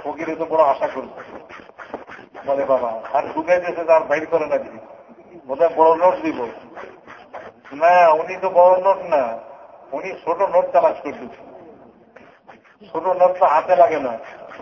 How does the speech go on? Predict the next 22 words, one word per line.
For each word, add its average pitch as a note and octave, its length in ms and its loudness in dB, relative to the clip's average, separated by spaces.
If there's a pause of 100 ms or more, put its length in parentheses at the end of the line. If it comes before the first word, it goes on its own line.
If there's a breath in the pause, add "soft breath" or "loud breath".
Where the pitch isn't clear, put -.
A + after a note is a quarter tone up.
এই D3 120 -8
জন্য E3+ 220 -2 (320)
হাত D3+ 140 -6 (100)
বাইর E3+ 140 -2
করতে E3+ 260 -10
দেরি D#3+ 220 -6
হয়েছে, D3 260 -6 (1800)
বুঝলেন? D#3 360 2 (1500)
তো D#3+ 60 0
অনেকক্ষণ F3 680 2
পরে D#3+ 300 2
যখন D#3 300 0
বাইর E3 240 2
করলো, E3 240 0
তো D3+ 160 -8 (100)
সে F3 60 -12
কি E3+ 160 -12
বাইর D3+ 220 -4
করেছে? C#3 340 -10
আপনি D3+ 300 -2
বাইর D3+ 140 -4
করছে। - 360 -16